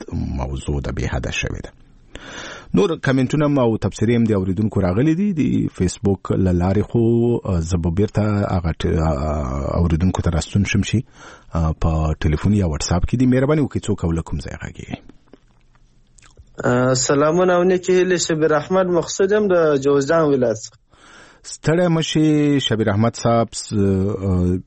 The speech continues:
Speaker 1: د جوزجان ولایت نه. دا راته ووایه چې کار روزګار دې څه دی؟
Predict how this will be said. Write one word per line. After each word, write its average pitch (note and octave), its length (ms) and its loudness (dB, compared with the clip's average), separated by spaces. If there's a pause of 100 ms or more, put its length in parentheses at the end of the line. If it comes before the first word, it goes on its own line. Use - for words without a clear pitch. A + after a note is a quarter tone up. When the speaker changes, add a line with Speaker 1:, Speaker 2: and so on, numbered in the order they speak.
(240)
Speaker 1:
د F#2 260 0 (160)
جوزجان F2 480 0
ولایت D#2 320 -4 (100)
نه. - 100 -10 (600)
دا D3 120 2
راته D3 240 0
ووایه C#3+ 340 2
چې B2 220 -2 (960)
کار A2 260 0
روزګار G2 460 0
دې D2+ 140 -8
څه - 160 -10
دی؟ - 140 -14